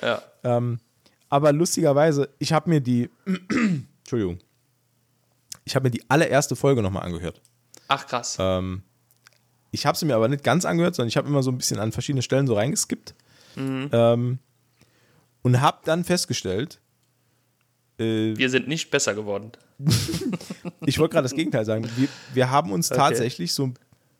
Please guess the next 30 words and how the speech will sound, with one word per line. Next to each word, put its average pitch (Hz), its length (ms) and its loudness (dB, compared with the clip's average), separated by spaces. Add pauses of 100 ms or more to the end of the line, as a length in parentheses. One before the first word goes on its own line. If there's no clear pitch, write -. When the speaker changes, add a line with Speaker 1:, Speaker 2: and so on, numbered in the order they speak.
(200)
Speaker 2:
also 127 280 2
ma-, 123 340 0
man 131 240 0
merkt - 380 -2
schon, 214 340 0
dass 127 220 0
wir 147 120 4
uns 147 160 0
so - 80 -2
ein 135 100 0
bisschen 131 280 -4
weiterentwickelt 110 640 -2
haben. 101 260 -4 (500)
Ähm, 107 440 -4
jetzt 117 200 -4
sind 185 80 4
natürlich 156 360 2
fünfzig 165 400 -4
Folgen, 151 380 2 (320)
sind 143 140 0
jetzt 139 140 0
nicht 131 120 -6
die 110 100 -4
Welt, 120 240 4
ne? 107 80 -4
Also 104 160 -4
es 107 100 -8
gibt 127 180 -8
da 117 40 -2
draußen 113 460 -2